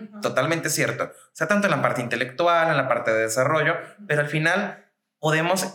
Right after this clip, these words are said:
Speaker 2: estirar un poco, podemos modificar a favor o modificar a peor también,
Speaker 1: Así
Speaker 2: dependiendo
Speaker 1: es.
Speaker 2: de cómo, eh, llevemos el ambiente, para mejorar las posibilidades del niño, que es al final lo que todos queremos. O sea, darle al niño la oportunidad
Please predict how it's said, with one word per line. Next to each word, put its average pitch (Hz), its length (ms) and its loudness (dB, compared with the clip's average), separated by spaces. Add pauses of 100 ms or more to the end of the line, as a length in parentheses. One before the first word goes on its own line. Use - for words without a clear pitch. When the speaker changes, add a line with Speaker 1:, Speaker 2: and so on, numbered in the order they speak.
Speaker 2:
estirar 175 520 0
un 202 160 2
poco, 196 300 0
podemos 175 380 2
modificar 156 560 0
a - 20 -4
favor 156 320 2
o 123 40 -2
modificar 123 400 0
a 180 80 0
peor 135 220 2
también, 131 280 2
Speaker 1:
Así 131 80 2
Speaker 2:
dependiendo 123 340 -2
Speaker 1:
es. 120 100 0
Speaker 2:
de 110 60 -8
cómo, 117 440 -2 (340)
eh, 107 540 -2
llevemos 123 340 0
el 156 80 2
ambiente, 180 520 -2 (380)
para 170 220 2
mejorar 151 340 2
las 151 120 -2
posibilidades 123 500 -2
del 98 80 -2
niño, 98 300 -4
que 107 60 -4
es 104 100 -4
al 131 100 -4
final 113 260 -2
lo 113 140 -2
que 104 100 -14
todos 101 220 -4
queremos. - 440 -4 (200)
O - 40 -20
sea, 127 120 -2
darle 131 240 4
al 147 100 2
niño 147 200 0
la 139 60 0
oportunidad 123 680 -2